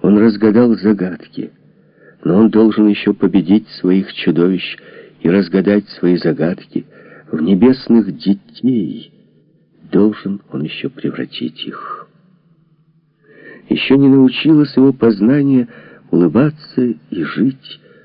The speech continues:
без зависти. Ещё не стих поток его страстей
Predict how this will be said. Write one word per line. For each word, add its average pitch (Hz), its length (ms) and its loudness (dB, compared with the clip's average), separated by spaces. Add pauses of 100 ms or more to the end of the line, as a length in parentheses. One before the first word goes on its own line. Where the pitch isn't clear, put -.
(160)
без 104 340 -2
зависти. 80 760 -8 (680)
Ещё - 300 0
не 120 160 6
стих - 680 -4
поток 135 420 -2
его 120 160 0
страстей 113 920 -4